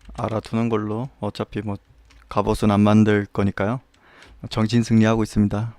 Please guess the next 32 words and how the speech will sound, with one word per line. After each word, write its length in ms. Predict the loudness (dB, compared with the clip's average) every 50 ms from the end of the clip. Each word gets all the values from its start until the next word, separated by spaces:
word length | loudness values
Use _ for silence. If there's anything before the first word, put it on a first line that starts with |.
| _ -20
뭐 80 | -18 -16
안 120 | -12 -10 -8
만들 220 | -8 -8 -8 -10
거니까. 300 | -10 -10 -10 -12 -12 -16 -20 -20 -20 -20 -20 -20 -18 -14
계속 220 | -12 -12 -12 -12 -14
가서 240 | -16 -16 -14 -14
죽으니까 640 | -14 -12 -8 -4 -4 -4 -2 -2 -2 -2 -2 -4 -6 -12 _ _ -4 -2
여기 720 | 0 0 2 2 2 2 4 4 4 2 2 2 0 0
영상에는 440 | 0 0 0 0 -2 0 0 0 2
안 120 | 2 2
나오지만 340 | 2 0 0 0 -2 -2 -2
네 160 | 0 0 2
번 200 | 4 6 6 6
정도 280 | 6 4 4 4 2 2
죽은 240 | 0 0 0 -2 -2
것 80 | -2 -4
같네요. 240 | -4 -4 -4 -4
얼어서. 420 | -4 -6 -6 -6 -6 -6 -6 -8 -10 -14 _ _ -20 -20
장비 360 | -18 -10 -8 -6 -6 -6 -6 -8
구하기가 420 | -8 -6 -4 -4 -4 -4 -6 -10
쉽지 260 | -10 -10 -10 -8 -6
않아가지고요. 680 | -6 -4 -4 -4 -6 -6 -8 -8 -6 -4 -4 -4 -6 -8 _ _ _
자, 280 | -4 -2 0 0 -2 -2
그리고 500 | -4 -4 -4 0 0 0 0 0 -2 -4 -8 _ _ -4
여기 140 | -4 -4
보면은 500 | -4 -2 -2 0 0 2 2 0 0 -2 -2
아카티나들을 1400 | -4 -4 -4 -2 -4 -4 -4 -2 -2 0 2 2 4 4 4 4 4 2 2 0 0 2 2 2 2 2 0 -4 -10 _ _ -8
테이밍 340 | -6 -4 -2 -2 -2 -2 -2
해가지고 580 | -2 -2 -4 -4 -6 -6 -4 -2 -2 -2 -4 -8 _ _ _ _ _ _ _ _
시멘트 560 | -16 -12 -6 -4 -2 -2 -2 -2 -2 -4 -6 -6 _
풀 520 | -10 -6 -2 -2 0 0 0 -2 -4 -6 -10 _ _ _ _ _
대신 520 | -6 -4 -4 -2 -2 -2 -2 -2 -2 -4